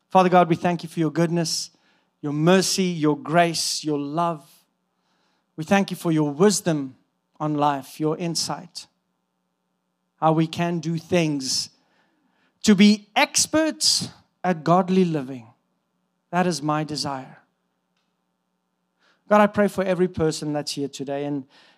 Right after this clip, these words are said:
and I know it starts, first of all, Lord, it starts in me. It starts with a, a heart of humility and a willingness to say, "Father, that I don't know more than you do."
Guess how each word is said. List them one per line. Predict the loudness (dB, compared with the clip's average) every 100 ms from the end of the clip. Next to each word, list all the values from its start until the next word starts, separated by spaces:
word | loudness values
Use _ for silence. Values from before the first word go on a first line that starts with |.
| -4
and | 0 0 0
I | 4
know | 6 6
it | 2
starts, | -2 0 0 0 -4
first | -4 -4
of | -2 0
all, | 2
Lord, | 4 4 2 -4
it | -12
starts | -8 -4 -4 -4
in | -2 2
me. | 4 4 2 -6 _ _ _ _ _ -10
It | -6
starts | -4 0 0 0 -4
with | -4 -4 -10 -20 -20 -12
a, | -10 -10 -14 _ _ _ _ _ _ _ -8
a | 0
heart | 4 4 2
of | -4
humility | -2 -2 0 0 -2 -6 -10 _ _ _ _ _ _ _ _ _ _ _ _ _ _ _ _ _ _ _ _ _ _ _ _ _ _ _ _ -16 -4
and | 0
a |
willingness | 4 4 6 4 2
to | -2
say, | 0 0 0
"Father, | 0 0 0
that | -2 -2
I | -2 -2
don't | 0 -2 -2
know | -4 -4 -8 -16 _ _ _ _ _ _ _ _ _ _ _ -4
more | 0 2
than | 0 0
you | -2 -2
do." | -6